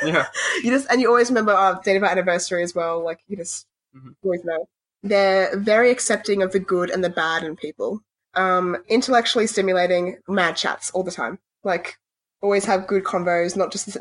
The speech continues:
Speaker 2: not necessarily just about, like, things we like in terms of movies we like and stuff like that, but also just, like, good concepts, deep philosophical stuff, which is good.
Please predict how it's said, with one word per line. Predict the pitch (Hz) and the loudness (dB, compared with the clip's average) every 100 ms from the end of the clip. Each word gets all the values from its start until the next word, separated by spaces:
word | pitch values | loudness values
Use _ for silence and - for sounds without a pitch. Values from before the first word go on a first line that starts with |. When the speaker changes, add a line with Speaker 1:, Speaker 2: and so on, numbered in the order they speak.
| 180 - | -6 -2
Speaker 2:
not | 196 | -2
necessarily | 226 214 - 185 180 | -2 -4 -2 0 0
just | 180 - | -2 -4
about, | 185 160 147 165 | -2 0 0 -2
like, | 151 147 - - _ _ _ _ | -4 -6 -10 -18 _ _ _ _
things | 190 180 | -2 0
we | 180 170 | -2 -2
like | 165 160 165 - | 0 0 -2 -6
in | 185 | -4
terms | 165 165 | -4 -6
of | 170 | -8
movies | 175 170 160 165 | -6 -4 -4 -4
we | 151 | -4
like | 113 | -6
and | - | -6
stuff | - | -10
like | 147 - | -10 -10
that, | 120 | -8
but | 147 | -4
also | 165 175 | -4 -6
just, | 165 156 | -8 -8
like, | 151 - _ | -8 -8 _
good | - 175 | -8 -6
concepts, | - 160 - 131 - - - - | -6 -6 -6 -8 -6 -8 -8 -6
deep | 156 - | -6 -6
philosophical | 175 165 - 170 170 156 | -4 -4 -4 -6 -6 -6
stuff, | - 151 165 - - _ _ | -4 -6 -6 -12 -16 _ _
which | 175 170 | -10 -8
is | 185 | -4
good. | 185 254 | -2 -2